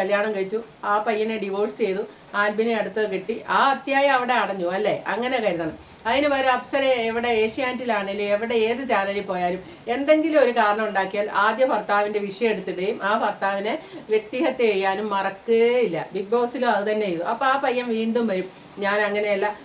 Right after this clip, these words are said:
ഞാൻ കഞ്ചാവിൻ്റെ ആളല്ല, ഞാൻ ഉപദ്രവിച്ചിട്ടില്ല" എന്നും പറഞ്ഞ് കണ്ണൻ എന്ന് പറഞ്ഞ ആൾ വരും. എപ്പോഴും ഇവര് ആ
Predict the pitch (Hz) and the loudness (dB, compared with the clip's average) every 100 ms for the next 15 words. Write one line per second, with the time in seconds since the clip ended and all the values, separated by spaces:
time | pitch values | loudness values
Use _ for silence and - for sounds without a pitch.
0 | - 208 196 214 196 208 208 208 208 196 | -6 -2 0 2 2 2 2 2 0 0
1 | 202 202 202 208 190 190 214 190 208 202 | 0 -4 -6 -4 0 0 0 -2 0 0
2 | 196 208 196 208 - 202 226 226 196 214 | -2 -6 -4 -6 -4 -2 0 0 -2 -2
3 | 330 - - 226 240 240 233 196 202 202 | -6 -8 0 0 2 0 0 0 0 0
4 | 196 175 160 - - 208 220 - 277 277 | 0 0 -6 -10 -10 -2 -2 0 6 8
5 | 285 294 247 220 247 208 240 - - 202 | 6 4 -2 2 2 2 -2 -8 -4 2